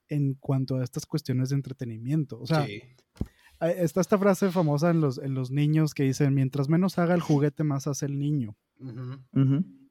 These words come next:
Speaker 1: Y como adultos tenemos juguetes que cada vez hacen más por nosotros. Es decir, estamos aburridos porque aunque estemos haciendo una actividad, no, no hay un engagement real mental nuestro,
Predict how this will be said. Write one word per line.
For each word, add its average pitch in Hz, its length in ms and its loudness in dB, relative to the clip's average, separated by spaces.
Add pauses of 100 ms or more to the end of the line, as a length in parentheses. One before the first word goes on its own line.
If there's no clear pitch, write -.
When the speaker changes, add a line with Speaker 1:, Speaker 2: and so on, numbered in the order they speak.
(320)
Speaker 1:
Y 156 100 -2
como 170 320 2
adultos 170 680 2
tenemos 156 320 0
juguetes 156 420 0
que 139 120 -12
cada 143 200 0
vez 147 120 0
hacen 147 220 -2
más 127 200 -2
por 139 180 -4
nosotros. 131 960 -8 (560)
Es 139 120 -2
decir, 147 400 2 (460)
estamos 175 460 0
aburridos 165 800 4 (240)
porque 139 220 0
aunque 131 180 -2
estemos 156 320 -2
haciendo 180 320 0
una 185 140 2
actividad, 143 760 2
no, 135 140 0 (200)
no 147 180 2
hay 143 100 4
un 160 100 4
engagement 147 680 0 (160)
real 131 680 0
mental 147 720 2
nuestro, 156 520 0